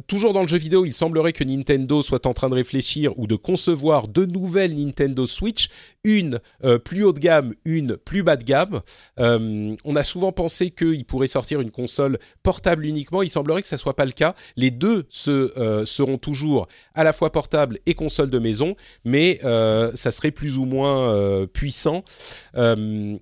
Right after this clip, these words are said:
c'est une, une idée intéressante et je pense qu'ils vont pouvoir vendre beaucoup de Switch, de Switch aux gens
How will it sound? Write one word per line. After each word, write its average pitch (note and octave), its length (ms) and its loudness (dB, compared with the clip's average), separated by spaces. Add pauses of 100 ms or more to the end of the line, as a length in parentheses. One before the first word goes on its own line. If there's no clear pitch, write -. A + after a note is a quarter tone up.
c'est G#3+ 260 0
une, F3+ 340 -6
une E3+ 160 -6
idée F3 160 2
intéressante E3+ 480 -2
et C#3 40 -2
je A#2+ 80 0
pense F3 200 -4
qu'ils B2+ 120 -8
vont A#2 100 -6
pouvoir A#2 280 0
vendre B2+ 220 -4
beaucoup D3+ 280 -6
de - 60 -14
Switch, - 440 -10
de C3 160 2
Switch - 480 -4
aux B2+ 120 0
gens E3 320 -4